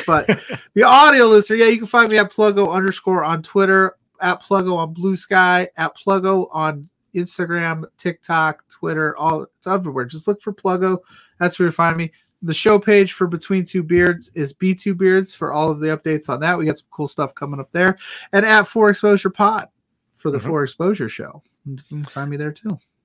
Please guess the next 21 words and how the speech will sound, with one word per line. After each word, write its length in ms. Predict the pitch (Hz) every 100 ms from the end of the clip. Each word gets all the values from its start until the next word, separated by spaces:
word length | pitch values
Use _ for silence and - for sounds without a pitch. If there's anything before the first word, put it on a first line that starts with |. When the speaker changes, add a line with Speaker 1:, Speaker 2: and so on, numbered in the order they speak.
| _ _ -
Speaker 2:
So, 500 | 170 151 117 139 208
I 100 | 151
mean, 160 | 160 151
for 160 | -
those 240 | 147 151 -
listening, 400 | 131 139 117 110
I 60 |
mean, 200 | 110 113
we 120 | 117 202
record 420 | 180 - 127 113
this. 260 | 101 120 - -
I 180 | 151
put 200 | 160 160 -
the 80 |
audio 440 | 127 117 117 120 113
out 140 | 113
on 140 | 123 107
the 80 |
Grainmaker 960 | 101 107 110 110 107 - 107 101 104 107 - - _ _ _ _ _ _ _
podcast 560 | 117 101 - 101 98 -
feed. 360 | - 87 113